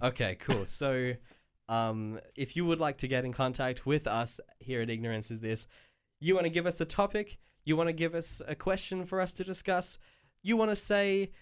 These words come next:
Speaker 1: that we're good boys, you can do that through, uh, Gmail, which is ignorance is this podcast at gmail dot com. Hit us up with a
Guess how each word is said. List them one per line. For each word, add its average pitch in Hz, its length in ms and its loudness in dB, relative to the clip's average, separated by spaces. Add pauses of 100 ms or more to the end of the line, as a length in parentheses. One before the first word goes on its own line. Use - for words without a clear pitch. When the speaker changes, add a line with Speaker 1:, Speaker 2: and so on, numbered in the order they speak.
(120)
Speaker 1:
that 127 100 2
we're 120 180 4
good 135 220 2
boys, 131 500 2
you 123 100 -8
can 120 120 -2
do 120 180 0
that 117 380 0
through, 104 340 -2
uh, 95 360 0 (100)
Gmail, 123 520 0
which 104 200 -8
is 98 180 -10
ignorance 117 380 -6
is 90 80 -12
this 90 140 -10
podcast 95 500 -10
at - 100 -12
gmail 98 420 -4
dot 95 200 -4
com. 143 260 -6
Hit 107 120 -8
us 95 120 -10
up 104 140 -8
with 98 180 -12
a 90 220 -6